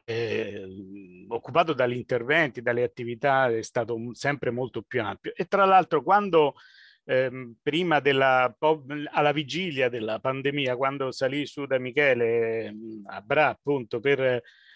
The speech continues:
ehm, raccontargli che qui come, ehm, comunità, diciamo, Slow Food del Lazio avevamo con-,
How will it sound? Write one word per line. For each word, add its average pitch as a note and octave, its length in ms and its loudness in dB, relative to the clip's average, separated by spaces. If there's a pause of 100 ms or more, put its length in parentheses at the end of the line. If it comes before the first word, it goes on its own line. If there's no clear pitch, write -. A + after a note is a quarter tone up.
(120)
ehm, B2 540 -4 (240)
raccontargli D3+ 720 2
che B2 260 0
qui F3+ 220 -4
come, C#3 440 0
ehm, A#2+ 1000 -6
comunità, D3 680 2
diciamo, D#3 540 0
Slow B2 240 -6
Food D3 280 -2
del C3 200 2
Lazio C3+ 500 2
avevamo C#3+ 500 2
con-, C#3 260 -8